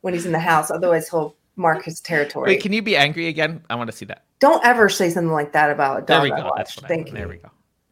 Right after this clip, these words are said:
Speaker 2: All right. That was fun. All right. Um, <laughs> I still think he should be euthanized.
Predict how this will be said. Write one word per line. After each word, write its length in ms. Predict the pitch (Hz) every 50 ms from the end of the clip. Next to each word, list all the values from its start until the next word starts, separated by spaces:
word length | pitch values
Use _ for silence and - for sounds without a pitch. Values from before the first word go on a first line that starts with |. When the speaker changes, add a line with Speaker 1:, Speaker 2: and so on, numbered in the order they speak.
| _ -
Speaker 2:
All 140 | 113 107 98
right. 140 | 90 - - _ _ _ _ _ _ _ _ _ _ _
That 60 | 101
was 120 | 98 98 -
fun. 180 | - 92 85 - _ _ _ _ _ _ _
All 100 | 117 120
right. 160 | 113 104 - - _ _ _ _ _ _ _ _ _
Um, 640 | - 123 127 123 123 123 123 120 120 117 117 117 127 - _ - - _ -
<laughs> 220 | - - 466 508 - - - 622 _ _ _ _ _ _ 523 _ _ _ _ _ _ _ _ _ _ _ _ _ _
I 60 | - -
still 200 | - - - -
think 220 | - - - -
he 60 | -
should 180 | - - - _
be 80 | _
euthanized. 480 | _ _ - - _ _ _ _ _ _